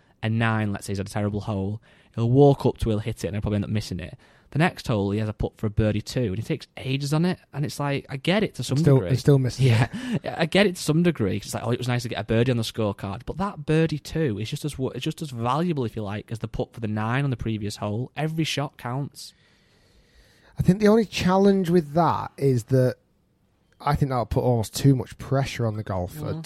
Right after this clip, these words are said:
Speaker 2: to, you know, really, really focus on every single shot, because,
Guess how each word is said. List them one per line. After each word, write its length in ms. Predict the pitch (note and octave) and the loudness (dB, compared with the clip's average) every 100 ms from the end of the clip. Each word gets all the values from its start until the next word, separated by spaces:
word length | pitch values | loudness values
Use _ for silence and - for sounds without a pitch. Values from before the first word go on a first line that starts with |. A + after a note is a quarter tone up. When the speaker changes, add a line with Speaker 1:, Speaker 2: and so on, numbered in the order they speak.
| - | -2
Speaker 2:
to, 320 | A2+ A2 G#2+ _ | -2 -2 -4 _
you 100 | A#2 | -8
know, 280 | G2+ F#2+ - _ _ _ _ _ | -6 -8 -10 _ _ _ _ _
really, 600 | A#2+ B2+ C#3 D3 C#3 B2 | -2 0 4 4 4 2
really 560 | A2+ B2+ C3+ B2 G#2+ G2+ - _ _ _ - | 0 0 2 0 -2 -8 -14 _ _ _ -2
focus 340 | B2+ A#2+ - | 2 2 -2
on 80 | A2+ | -6
every 180 | G#2+ G2+ | -6 -8
single 260 | - G2+ F#2+ | -8 -8 -8
shot, 280 | - G2 | -6 -8
because, 320 | - A#2 B2+ | -6 -4 -4